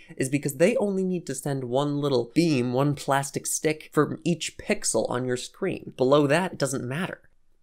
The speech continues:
That's a manageable amount for a computer to do. By sending equally spaced, parallel beams of light at an object,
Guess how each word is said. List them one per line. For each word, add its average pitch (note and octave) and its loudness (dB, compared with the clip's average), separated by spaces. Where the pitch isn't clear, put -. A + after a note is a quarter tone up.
That's D3 2
a C#3 4
manageable C3 2
amount B2 0
for - -2
a A2+ 2
computer A#2 0
to A2+ -4
do. A2 -2
By C3 4
sending F#3 0
equally B3 0
spaced, A#2+ 0
parallel A#2+ 2
beams E3 0
of F3 -4
light D#3 -2
at C#3+ -2
an F#3 -2
object, C#3 0